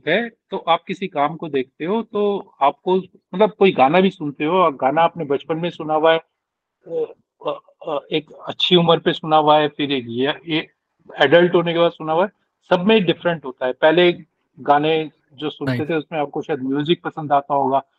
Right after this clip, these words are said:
Speaker 2: हम्म, हम्म,
Speaker 1: फिर
Speaker 2: हम्म।
Speaker 1: आप, अ, by chance प्यार में धोखा खा गए तो फिर आपको उसमें,
Speaker 2: लिरिक्स।
Speaker 1: अ, लिरिक्स पसंद आने लगे। तो ये
Speaker 2: जी।
Speaker 1: ग्रोथ गाने की नहीं है, अ,
Speaker 2: इंसान
Speaker 1: गाना
Speaker 2: की
Speaker 1: तो
Speaker 2: है।
Speaker 1: as it is है,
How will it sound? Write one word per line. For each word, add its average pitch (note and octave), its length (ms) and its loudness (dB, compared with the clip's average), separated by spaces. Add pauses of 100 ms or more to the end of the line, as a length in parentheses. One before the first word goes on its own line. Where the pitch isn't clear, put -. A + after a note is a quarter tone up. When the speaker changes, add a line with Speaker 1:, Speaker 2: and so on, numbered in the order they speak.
Speaker 2:
हम्म, C#3 160 2
हम्म, B2+ 200 0
Speaker 1:
फिर D#3+ 160 4
Speaker 2:
हम्म। - 20 8
Speaker 1:
आप, E3 220 4 (160)
अ, D3+ 140 -4
by D3+ 260 4
chance E3 340 -4 (280)
प्यार D3 260 6
में D#3+ 140 -4
धोखा D#3+ 260 2
खा D3 200 4
गए D#3 200 4
तो C#3+ 340 0
फिर C3 120 -4
आपको B2+ 260 -6
उसमें, D#3 160 4
Speaker 2:
लिरिक्स। - 480 0
Speaker 1:
अ, C#3 160 -20 (640)
लिरिक्स E3 420 2
पसंद E3 380 0
आने D3+ 200 2
लगे। C#3 280 -2 (460)
तो F#3+ 80 4
ये A3 180 6
Speaker 2:
जी। G#3 60 0
Speaker 1:
ग्रोथ G3+ 320 2
गाने E3 360 2
की E3+ 140 -4
नहीं B2 180 -4
है, F#3+ 200 -4 (800)
अ, - 80 -12 (220)
Speaker 2:
इंसान E3 360 4
Speaker 1:
गाना F3+ 100 4
Speaker 2:
की C3 60 4
Speaker 1:
तो A2+ 60 4
Speaker 2:
है। D3+ 60 2
Speaker 1:
as D#3+ 120 0
it C#3+ 260 -4
is A#2+ 80 -4
है, C3+ 120 -4